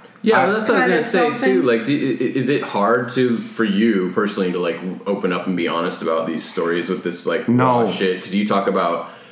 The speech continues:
Speaker 1: ex-girlfriends, and then maybe they'll read it and this and that, and you're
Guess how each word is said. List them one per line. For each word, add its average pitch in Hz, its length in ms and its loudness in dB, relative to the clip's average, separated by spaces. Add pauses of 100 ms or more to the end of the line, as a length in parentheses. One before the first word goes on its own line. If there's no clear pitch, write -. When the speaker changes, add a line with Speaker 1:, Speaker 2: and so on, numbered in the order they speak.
(340)
Speaker 1:
ex-girlfriends, 113 840 0
and 92 140 0
then 90 140 0
maybe 95 220 0
they'll 110 260 2
read 113 260 2
it 107 160 0
and 90 100 -2
this 104 160 -2
and 101 100 2
that, 101 340 0
and 92 140 -2
you're 90 120 -4